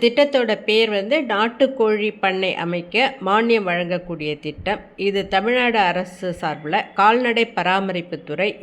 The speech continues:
இந்த திட்டத்தின் செயல்படுத்துது. இந்த திட்டத்தின் கீழ் கோழிகளை வளர்ப்பதற்கு தேவையான கோழி கொட்டகை, உபகரணங்கள், நான்கு மாதங்களுக்கு தேவையான தீவனம் அப்படின்னு ஒரு பண்ணை அமைப்பதற்கு என்ன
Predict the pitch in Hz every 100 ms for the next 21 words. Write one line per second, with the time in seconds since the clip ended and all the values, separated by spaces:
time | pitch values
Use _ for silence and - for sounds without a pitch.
0 | 185 175 170 170 185 185 175 151 - -
1 | 180 165 156 - - 127 165 196 - -
2 | _ _ _ _ _ _ - 233 233 262
3 | 254 220 254 247 214 170 208 247 - -
4 | 240 269 269 240 214 185 190 196 202 185
5 | 175 175 - 170 170 165 147 160 208 -
6 | - 208 208 202 175 - 170 170 175 -
7 | - - 175 208 190 170 160 147 175 190
8 | - 170 185 220 226 196 196 208 214 196
9 | 185 185 175 165 165 170 165 160 156 151
10 | 175 180 165 165 170 - - 175 160 160
11 | 185 262 202 190 190 175 220 254 190 185
12 | 190 196 185 180 220 170 180 208